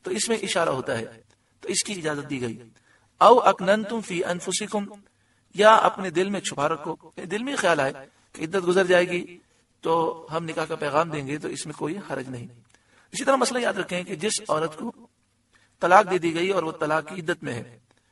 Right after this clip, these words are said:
تو کوئی دوسرا مرد اس سے نکاح نہیں کر سکتا، اگر نکاح کرے گا تو وہ ہوگا نہیں۔ دوسرا مسئلہ یہ یاد رکھیں کہ طلاق کی جو عدت ہے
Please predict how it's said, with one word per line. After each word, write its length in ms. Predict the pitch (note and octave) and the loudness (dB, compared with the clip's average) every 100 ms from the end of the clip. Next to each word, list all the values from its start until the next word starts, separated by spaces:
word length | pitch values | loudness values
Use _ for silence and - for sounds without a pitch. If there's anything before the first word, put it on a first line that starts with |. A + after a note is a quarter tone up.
| _ _ _ - | _ _ _ -6
تو 60 | |
کوئی 180 | F#3 B3+ | 0 0
دوسرا 260 | G#3+ G#3+ G3 | 0 0 4
مرد 240 | G3+ F#3+ | 4 4
اس 160 | F3+ F3 | -2 0
سے 80 | F#3 | -2
نکاح 280 | E3 E3+ F#3 | -2 -4 -4
نہیں 200 | F3 F3+ | -4 -6
کر 120 | C#3+ | -6
سکتا، 280 | - C#3+ C#3+ | -8 -6 -6
اگر 160 | C#3+ E3 | -4 -4
نکاح 240 | E3+ D#3+ | -2 -2
کرے 240 | D#3+ E3+ F3 | 0 -4 -6
گا 80 | F3+ | -10
تو 60 | E3 | -10
وہ 140 | D3+ | -6
ہوگا 220 | D#3 C#3+ | -4 -4
نہیں۔ 180 | A#2+ G#2+ - _ _ _ _ _ _ _ - | -6 -10 -16 _ _ _ _ _ _ _ -6
دوسرا 280 | G3+ A3+ C4+ | 0 2 4
مسئلہ 220 | B3+ C4 | 4 0
یہ 140 | F#3+ | 0
یاد 160 | G#3+ G3+ | 2 2
رکھیں 300 | G3 - F3 F3 F3+ _ _ _ _ _ _ | 0 -6 -8 -10 -20 _ _ _ _ _ _
کہ 120 | G3+ A3 A3+ A3+ A3+ _ _ _ _ | -2 0 -4 -8 -16 _ _ _ _
طلاق 240 | - F3+ G3 | 0 2 2
کی 100 | F#3+ | -6
جو 80 | D#3+ | -8
عدت 280 | D3 F#3 | -6 -6
ہے 120 | D3+ | -6